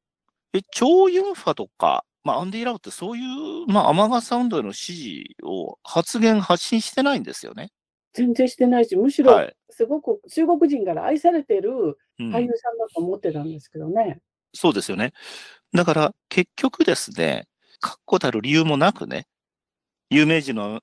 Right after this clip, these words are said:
Speaker 1: 名前を挙げて、牽制球を投げた可能性ありますよね。中国当局がね。先に、
Speaker 2: なるほど。
Speaker 1: こういう有名人の名前を挙げて。だから理由を明確にはしてないわけなので。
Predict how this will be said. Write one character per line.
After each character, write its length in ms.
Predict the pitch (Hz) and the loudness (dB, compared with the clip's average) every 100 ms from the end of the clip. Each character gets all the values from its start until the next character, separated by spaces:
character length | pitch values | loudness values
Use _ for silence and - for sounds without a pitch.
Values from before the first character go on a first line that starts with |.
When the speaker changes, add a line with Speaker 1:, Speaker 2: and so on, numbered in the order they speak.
| - | -6
Speaker 1:
名 140 | 123 | -4
前 160 | 123 131 | -2 -2
を 100 | 120 | -2
挙 160 | 127 | -4
げ 60 | 160 | -6
て、 360 | - 208 - - _ _ _ _ - | -4 -4 -4 -12 _ _ _ _ -4
牽 220 | 190 233 | 0 0
制 280 | - 262 247 | 0 -4 -2
球 140 | 247 | 0
を 80 | 226 | 2
投 120 | 214 | 2
げ 80 | 160 | 0
た 100 | - | -6
可 100 | - | -8
能 100 | 180 | -8
性 100 | - | -8
あ 40 | |
り 100 | 85 | -10
ま 100 | 85 | -10
す 120 | 82 - | -12 -12
よ 60 | |
ね。 140 | 110 127 | -12 -6
中 200 | - 127 | -2 0
国 120 | 120 - | 0 0
当 180 | 113 | 0
局 240 | 87 71 71 | 0 -8 -8
が 120 | - | -2
ね。 140 | 185 - _ _ _ - | -2 -2 _ _ _ -6
先 360 | - 131 139 | -2 2 4
に、 240 | 131 117 - _ _ _ _ - | 4 4 0 _ _ _ _ -12
Speaker 2:
な 140 | 156 | -8
る 0 | |
ほ 40 | 151 | 2
ど。 40 | |
Speaker 1:
こ 60 | 131 | 4
う 60 | |
い 60 | 127 | 6
う 40 | |
有 120 | 131 143 | 6 4
名 140 | 147 | 4
人 120 | 117 | 0
の 80 | 104 | -4
名 100 | 101 | -6
前 120 | 101 | -6
を 40 | 90 | -8
挙 200 | 90 113 | -8 -6
げ 40 | |
て。 240 | - 95 | -2 -2
だ 100 | 175 | 2
か 60 | 160 | 2
ら 80 | 139 | 2
理 120 | 170 | 2
由 120 | 240 | 0
を 160 | 254 247 | 2 2
明 180 | 220 208 | 2 0
確 240 | 202 190 | 0 -2
に 80 | 185 | -4
は 80 | 107 | -6
し 80 | - | -8
て 60 | |
な 100 | 104 | -12
い 60 | 101 | -12
わ 100 | 76 | -14
け 100 | - | -16
な 120 | 69 | -18
の 140 | 64 65 | -18 -16
で。 260 | 92 78 | -14 -16